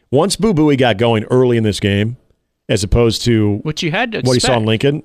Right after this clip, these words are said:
Speaker 1: Yeah, you, you knew he was gonna take shots. But that was the other part of it is they, they didn't defend him as well. And that wasn't, you know, a flaw in the game plan. It, again, it was just guys not having the
Speaker 2: No,
Speaker 1: same
Speaker 2: it's a
Speaker 1: type
Speaker 2: them
Speaker 1: of steam.
Speaker 2: problem.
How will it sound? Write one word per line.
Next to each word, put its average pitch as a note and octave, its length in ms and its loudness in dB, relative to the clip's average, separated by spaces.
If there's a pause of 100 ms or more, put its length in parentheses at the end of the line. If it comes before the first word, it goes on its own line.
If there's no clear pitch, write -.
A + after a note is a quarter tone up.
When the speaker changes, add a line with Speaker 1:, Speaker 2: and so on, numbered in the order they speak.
Speaker 1:
Yeah, A#3+ 220 2
you, D#3 200 0
you E3 140 0
knew G3 120 2
he A3+ 80 2
was C3+ 100 0
gonna C#3+ 100 0
take A#2+ 220 0
shots. C#3+ 460 0 (580)
But F#3 140 -2
that G#3 140 -2
was G3+ 100 -4
the A3+ 80 0
other E3 120 -2
part C#3+ 220 0
of A2 100 -2
it A2 80 0
is B2 340 0 (540)
they, F3+ 220 0
they F#3+ 260 -2
didn't G3 320 -2
defend G#3 420 -2
him F3+ 160 4
as A2 140 2
well. E2+ 300 -2 (840)
And D#3+ 120 2
that A3 120 -2
wasn't, A3 420 0 (180)
you E3 120 0
know, B2+ 120 2
a A2 40 0
flaw D#3 360 2
in D3+ 60 -2
the C3 80 -2
game C#3 300 0
plan. G2 300 0
It, E3 160 0
again, D#3 380 0
it A#2 80 0
was D3 140 2
just C3+ 240 -2
guys D3 580 0 (300)
not D3 260 0
having D#3 320 2
the C#3+ 60 2
Speaker 2:
No, - 100 0
Speaker 1:
same D#3 100 2
Speaker 2:
it's E3 80 2
a D3+ 40 2
Speaker 1:
type D#3+ 120 2
Speaker 2:
them E3 100 0
Speaker 1:
of - 80 0
steam. F#3+ 240 2
Speaker 2:
problem. E2+ 220 -10